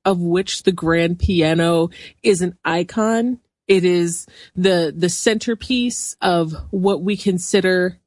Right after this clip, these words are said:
uh, to be icon-, classical correct music. And so thus by destroying the piano first with a hammer,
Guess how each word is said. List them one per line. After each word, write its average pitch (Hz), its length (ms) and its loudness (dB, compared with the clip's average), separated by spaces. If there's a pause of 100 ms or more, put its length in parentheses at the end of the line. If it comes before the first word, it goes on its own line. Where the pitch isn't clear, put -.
(320)
uh, 165 320 0
to 226 160 -2
be 180 540 0 (720)
icon-, 190 560 -4
classical 233 920 0 (220)
correct 185 680 -2
music. 180 640 0 (320)
And 190 220 0
so 208 480 0
thus 233 360 -2
by 208 260 0
destroying 202 920 -2 (260)
the 185 140 0
piano 165 560 0
first - 640 -2 (100)
with 202 180 2
a 185 120 2
hammer, 175 580 -2